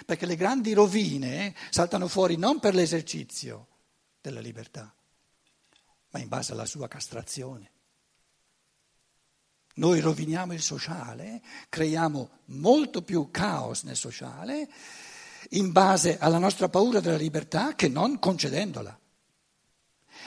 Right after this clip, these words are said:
Perché se noi concediamo la libertà, se abbiamo il coraggio di permettere a ognuno di fare i suoi sbagli, li fa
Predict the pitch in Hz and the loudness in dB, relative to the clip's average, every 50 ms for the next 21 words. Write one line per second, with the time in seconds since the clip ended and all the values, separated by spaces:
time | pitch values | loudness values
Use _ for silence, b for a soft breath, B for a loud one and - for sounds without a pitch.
0 | B B - 196 190 214 196 - 226 269 294 - - 226 220 - 202 190 208 202 | B B 0 0 2 2 2 2 4 2 4 4 4 2 2 2 2 4 4 4
1 | 196 190 180 170 165 165 165 160 - 147 135 - 156 151 151 196 220 226 220 220 | 4 4 2 2 2 2 0 0 0 -2 -2 -2 -2 2 2 4 4 4 2 2
2 | 214 202 214 208 202 180 147 123 113 127 127 123 127 160 160 180 180 185 185 190 | 0 0 2 2 0 0 -2 -4 -6 -8 -8 -6 -4 -4 -2 -2 -2 0 0 -2
3 | 190 190 - 165 165 B B B - 165 180 190 208 196 160 151 143 - 165 165 | -2 0 0 -2 -2 B B B 0 0 0 2 0 -2 -2 -4 -2 -2 0 -2
4 | 165 165 - 165 160 156 160 160 156 139 120 117 120 143 190 247 B B B B | -2 -2 -2 -4 -4 -4 -4 -4 -4 -4 -4 -8 -6 -4 -4 -4 B B B B
5 | B - 214 302 320 - - 262 330 359 359 247 - - | B 4 6 8 8 6 4 0 0 2 0 0 -2 -4